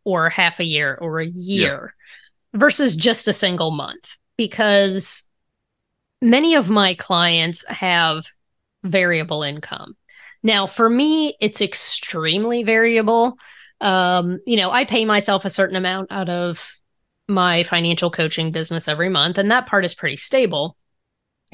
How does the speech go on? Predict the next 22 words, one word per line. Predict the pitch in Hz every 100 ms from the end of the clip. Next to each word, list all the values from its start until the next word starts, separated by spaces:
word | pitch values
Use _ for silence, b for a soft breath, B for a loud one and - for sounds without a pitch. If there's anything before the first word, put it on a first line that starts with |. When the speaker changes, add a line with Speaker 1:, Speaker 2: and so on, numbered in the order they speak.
| -
Speaker 1:
But | 185 240 202 190 208
I | 185
am | 190 208 208 208
also | 190 185 196 185 185 185
a | 185 180 180
silent | 196 175 160
partner | - 214 180
in | 165
the | 147
family | 247 277 185
business. | 151 143 - - - - B B B B B
And | 214 196 190
so | - 185 185 185 185 185 - _ _ -
I | 277
never | 349 302 262 294
know | 247 180 143 151 220 294 285 -
when | 190 202
I'm | 196 202 208
going | 190 185
to | 170
get | 175 170
dis-, | 175 170 -